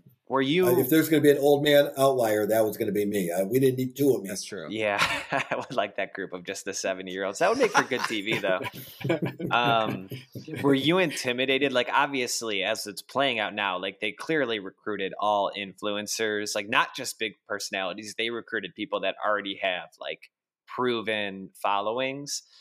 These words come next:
Speaker 1: So were you intimidated by, like, all these big personalities and influencers all over the place just trying to get attention?
Speaker 2: Um, so I would say no, because I don't know enough to be in,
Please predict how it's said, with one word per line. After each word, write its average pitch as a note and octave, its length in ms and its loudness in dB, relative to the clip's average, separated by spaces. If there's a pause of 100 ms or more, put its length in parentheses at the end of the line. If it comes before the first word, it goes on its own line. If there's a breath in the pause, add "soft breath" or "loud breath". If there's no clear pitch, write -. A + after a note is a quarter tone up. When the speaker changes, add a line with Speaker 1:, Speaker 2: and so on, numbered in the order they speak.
(160 soft breath)
Speaker 1:
So - 200 2
were A#2 80 -4
you C#3 180 -2
intimidated A#2 800 -2
by, G2+ 140 0
like, F#2+ 300 -6
all G#2 200 0
these G2 260 -6
big G2+ 260 -6
personalities G#2 720 -2
and F2+ 80 -12
influencers A2 720 -6
all A2 160 4
over A2 200 0
the A#2+ 80 2
place A2+ 440 -2
just - 240 -8
trying G2+ 400 -6 (100)
to G2 340 -8 (560)
get G#2+ 120 0
attention? G2 640 -6 (480)
Speaker 2:
Um, C3+ 280 4
so - 160 2
I F3 60 8
would F#3 160 6
say F3 140 6
no, B2 420 4
because B2+ 300 2
I C3 80 6
don't C3+ 140 4
know C3 180 4
enough B2+ 300 2
to - 80 -8
be A#2 180 4
in, A2+ 180 0